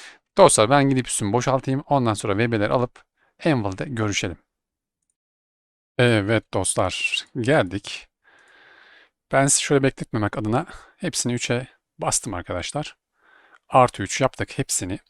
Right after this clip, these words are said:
On bir tane de kağıt aldım. Dört yapacağım. Sonra kalanlara göre kağıt alacağım. Dostlar, bütün V B'lerin parasını, aldığım kağıtların parasını bir not defterine yazdım. Finalde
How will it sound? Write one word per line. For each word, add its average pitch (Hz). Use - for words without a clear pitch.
On 131
bir 110
tane 104
de 131
kağıt 113
aldım. 101
Dört 123
yapacağım. 117
Sonra 113
kalanlara 110
göre 104
kağıt -
alacağım. 127
Dostlar, 151
bütün 165
V 127
B'lerin 135
parasını, 117
aldığım 123
kağıtların 113
parasını 107
bir 117
not 123
defterine 98
yazdım. 98
Finalde 113